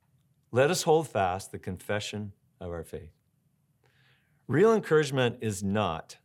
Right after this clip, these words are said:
flattery. The best encouragement has substance to it. Christian encouragement can be of great substance because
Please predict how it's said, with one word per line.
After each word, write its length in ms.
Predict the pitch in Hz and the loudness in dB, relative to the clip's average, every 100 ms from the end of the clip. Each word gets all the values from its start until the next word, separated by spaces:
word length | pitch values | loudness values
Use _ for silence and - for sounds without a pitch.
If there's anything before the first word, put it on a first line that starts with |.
| _ _ | _ _
flattery. 560 | 104 98 82 82 - _ _ _ _ _ _ | -8 -6 -8 -12 -18 _ _ _ _ _ _
The 80 | 110 | -4
best 340 | 110 175 175 | 2 2 2
encouragement 640 | 196 - 143 131 110 113 113 | 0 2 2 2 2 -2 -2
has 180 | 117 - | -6 -4
substance 880 | - 127 127 - 104 - - - _ - | -2 -2 -2 -8 -10 -12 -16 -16 _ -14
to 180 | 87 | -12
it. 160 | 78 - _ _ _ - - - | -12 -16 _ _ _ -20 -12 -2
Christian 280 | 156 196 | 0 2
encouragement 600 | 190 190 156 139 139 131 | 0 2 4 4 2 -2
can 120 | 127 117 | -2 0
be 120 | 107 | -2
of 120 | 98 | -4
great 440 | 87 104 127 180 | -4 0 2 0
substance 500 | - - 85 - 104 | -4 -6 -8 -12 -12
because 340 | - 113 110 | -10 -6 -6